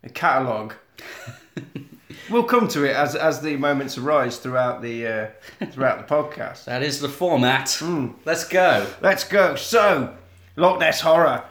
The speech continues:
Speaker 1: Opening shots, open waters, clearly a lock, Fletch. That's a lock.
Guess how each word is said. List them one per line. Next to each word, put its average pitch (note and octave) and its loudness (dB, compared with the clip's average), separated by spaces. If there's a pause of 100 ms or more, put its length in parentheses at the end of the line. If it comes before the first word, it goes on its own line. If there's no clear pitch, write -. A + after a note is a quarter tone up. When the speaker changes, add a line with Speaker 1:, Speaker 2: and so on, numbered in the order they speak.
(180)
Speaker 1:
Opening F3+ 2
shots, - 2
open F3+ 4
waters, F3+ 4
clearly A3 4
a D#3+ 4
lock, E3 4
Fletch. C#3+ -2
That's F#3+ -2
a E3+ -2
lock. D3+ 0